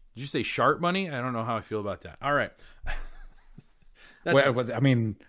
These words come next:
Speaker 2: we're not sharps here. I mean,
Speaker 1: No.
Speaker 2: we're more, we're more doles.
Speaker 1: Doles. Yeah, we're doles. We're butter knives in a, in a drawer full of steak knives, and that's
Speaker 2: Or
Speaker 1: okay.
Speaker 2: plastic knives.
Speaker 1: That's why, that's why we don't tell. We're spoons. We're plastic spoons. Although I got cut by a plastic, uh,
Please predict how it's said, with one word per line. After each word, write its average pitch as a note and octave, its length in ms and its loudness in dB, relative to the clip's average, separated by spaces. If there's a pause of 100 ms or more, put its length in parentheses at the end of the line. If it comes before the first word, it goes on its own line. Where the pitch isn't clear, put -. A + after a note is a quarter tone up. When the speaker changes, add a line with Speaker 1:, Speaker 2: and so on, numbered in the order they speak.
(160)
Speaker 2:
we're C3 140 10
not D3+ 260 8
sharps - 460 4
here. A#2 340 2
I G#2+ 40 4
mean, A2 160 0
Speaker 1:
No. A#2 80 4
Speaker 2:
we're B2 80 4
more, A#2+ 300 4 (260)
we're C3 100 2
more C3 220 6
doles. G2 640 0
Speaker 1:
Doles. G2+ 340 -6 (100)
Yeah, G2+ 120 -6
we're B2 140 -6
doles. A2 240 -6
We're D#3+ 80 0
butter C#3 340 4
knives F2 340 -8
in A2 120 -10
a, F#2 200 -10
in A2+ 140 -10
a G#2 60 -10
drawer A#2 260 -2
full A2 200 -4
of F2+ 60 -6
steak G2+ 300 -6
knives, D#2+ 260 -14
and A2 100 -8
that's B2 180 -6
Speaker 2:
Or A2+ 60 4
Speaker 1:
okay. - 120 -2
Speaker 2:
plastic B2 420 0
knives. F2+ 360 -10
Speaker 1:
That's B2 260 -6
why, B2+ 140 -4
that's E3+ 220 -4
why G3+ 120 2
we F#3+ 120 0
don't E3+ 200 0
tell. C#3+ 200 0
We're C#3 120 -2
spoons. A#2 600 -4 (320)
We're A#2+ 80 -8
plastic C#3 540 -4
spoons. F2 460 -12
Although E3+ 240 0
I A#3+ 80 0
got C#4 180 -4
cut G#3 240 -2
by C#3+ 140 0
a A2+ 80 -6
plastic, D#3+ 480 -8 (140)
uh, G#2+ 200 -6